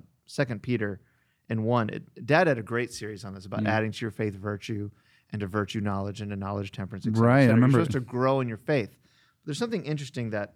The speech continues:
Speaker 1: Peter says here. "For if these things be in you," you know, adding to your faith and virtue, "and they abound,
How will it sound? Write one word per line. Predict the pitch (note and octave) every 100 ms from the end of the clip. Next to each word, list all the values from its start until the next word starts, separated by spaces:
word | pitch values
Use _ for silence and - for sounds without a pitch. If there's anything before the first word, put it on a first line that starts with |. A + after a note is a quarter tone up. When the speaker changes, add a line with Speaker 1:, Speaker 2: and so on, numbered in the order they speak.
| _
Speaker 1:
Peter | - C3+ G#2+
says | - A2+ G2
here. | G#2+ A2 - _ _ _ _
"For | D3+ C#3+
if | C3+
these | G#3+ B3
things | - F#3+ D3+
be | B2 D#3 E3
in | D#3+ D3
you," | G#2 G2+ A2 -
you | A#2
know, | A2+
adding | - A2 G#2+ G#2+
to | -
your | A#2
faith | A2 G#2+ G2+ G2
and | G2+
virtue, | G#2 F2+ - G2+ - _ _ _ _ -
"and | B2 C3
they | C3+
abound, | C#3+ C#3 C#3 A2 A2 C3